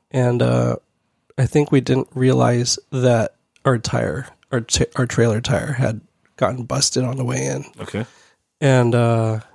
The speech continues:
Speaker 1: um, that, that was the, the first sleeping on the side of the road in French Quarter with your, your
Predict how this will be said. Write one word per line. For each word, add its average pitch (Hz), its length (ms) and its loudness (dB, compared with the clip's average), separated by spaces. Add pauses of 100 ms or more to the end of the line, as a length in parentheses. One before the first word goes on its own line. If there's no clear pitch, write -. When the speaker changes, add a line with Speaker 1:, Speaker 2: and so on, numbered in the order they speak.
(960)
Speaker 1:
um, 110 500 -2 (280)
that, 131 440 2 (260)
that 151 520 2
was 190 260 0
the, 143 260 2
the 135 200 -6
first 147 460 0 (200)
sleeping 143 580 0
on 127 220 0
the 123 60 -2
side 127 220 0
of 123 100 -2
the 120 100 -4
road 123 600 -2 (720)
in 131 300 2
French 117 340 -2
Quarter 123 600 0 (640)
with 123 440 0
your, 123 480 0 (200)
your 117 400 0